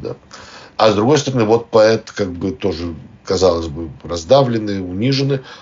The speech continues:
но преодолевающий темноту, выходящий победителем из хаоса, да, как бы становящийся источником света. И я между ними. Я между ними, и я как бы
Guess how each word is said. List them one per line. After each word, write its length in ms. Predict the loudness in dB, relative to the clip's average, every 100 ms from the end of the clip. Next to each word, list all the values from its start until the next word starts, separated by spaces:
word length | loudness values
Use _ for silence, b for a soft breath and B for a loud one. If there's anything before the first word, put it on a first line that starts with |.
| B
но 180 | 0 0
преодолевающий 840 | 4 2 2 2 4 4 0 -8
темноту, 680 | -10 -6 -4 -4 -2 -2 -4 -12 -20 -10
выходящий 600 | -2 0 0 0 -2 -6
победителем 800 | -8 -6 -4 -4 -6 -6 -4 -6 -8 B B B B
из 220 | -10 -8
хаоса, 560 | 0 2 4 0 -2 -2
да, 260 | 0 -2
как 200 | -2 -10
бы 80 | -10
становящийся 680 | -14 -8 -4 -4 -4 -6 -6 -8 B B B
источником 640 | -14 -6 -6 -6 -4 -2 -2
света. 420 | -2 -4 -4 -6 -4
И 80 | 2
я 340 | 4 6 6
между 340 | 6 4 2 -4
ними. 240 | -6 -10 -14 _
Я 260 | 0 4 6
между 360 | 6 4 2 0
ними, 300 | 2 0 -2
и 200 | 0 2
я 280 | 6 6
как 240 | 6 2 2
бы 220 | 0 0